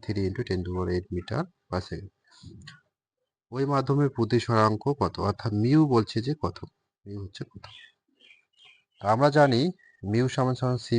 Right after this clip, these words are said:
by ভি। সি মানে three into ten to the, ten to the power eight meter per second, আর ভি হচ্ছে two into ten to the eight meter per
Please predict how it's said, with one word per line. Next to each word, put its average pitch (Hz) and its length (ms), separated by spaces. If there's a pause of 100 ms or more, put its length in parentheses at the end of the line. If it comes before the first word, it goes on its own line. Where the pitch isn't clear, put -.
by 113 200
ভি। 104 120 (2750)
সি - 120 (100)
মানে 139 200
three 123 200
into 123 200
ten 117 180
to 117 140
the, 117 80 (540)
ten 117 160
to 117 100
the 110 80
power 110 160
eight 107 160
meter 104 240
per 101 120 (120)
second, 123 260 (840)
আর 95 220 (120)
ভি 127 180
হচ্ছে 151 280
two 120 180
into 113 180
ten 104 180
to 104 120
the 104 160
eight 98 180
meter 135 220 (340)
per 90 120